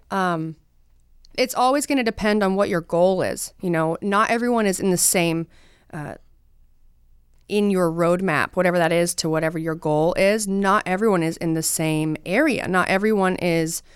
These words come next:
you know, both trying to lose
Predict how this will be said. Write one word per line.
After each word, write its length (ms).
you 100
know, 240
both 280
trying 280
to 100
lose 560